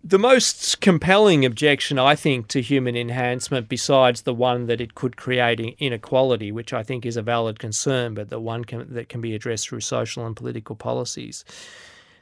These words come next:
The most valid objection to human ha-, enhancement is that many traits that we have, uh, will be advantageous in some environments and disadvantageous in others. And many qualities will be complex.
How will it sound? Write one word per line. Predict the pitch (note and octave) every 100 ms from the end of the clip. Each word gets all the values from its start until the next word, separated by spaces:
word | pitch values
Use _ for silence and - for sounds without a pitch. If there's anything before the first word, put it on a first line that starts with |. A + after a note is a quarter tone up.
| -
The | D3
most | D#3 D3+
valid | C#3 G3 A3+ D#3+ B2 -
objection | D3 A#2+ B2 A2+ C#3+
to | B2
human | A#2+ B2 A#2
ha-, | G#2+ C3+
enhancement | C3+ A#2 A#2+ B2 C3+ - A2+ -
is | C3 B2
that | C#3 C3 _ _ _ _ _
many | F#3 D3+ G3 G3+ F3+ C#3 - _ -
traits | - D#3+ F3+ F#3+ -
that | D3+
we | C3 B2
have, | F3 G3+ C#3 A#2+ C#3 F3 - _ _ _ _ -
uh, | C#3 C#3 C#3 C3+
will | D#3 C#3+ D3
be | B2 C3
advantageous | B2+ B2+ C3+ B2+ B2+ A#2+ A#2+ A#2
in | C3
some | A#2 C#3 C#3
environments | C3+ A#2+ A2+ A#2 A#2 A#2 A#2+
and | B2+ A2+
disadvantageous | B2 B2 A2 A2+ A2+ A#2 A2+ A2 B2
in | C3
others. | A#2 A2 A2+ B2+ - _ _ _ _ -
And | C3+
many | D3+ C#3+
qualities | - E3+ F3+ F3 A#2+ A2
will | - A#2+
be | B2
complex. | - D3+ D3 C#3+ B2+ - - - -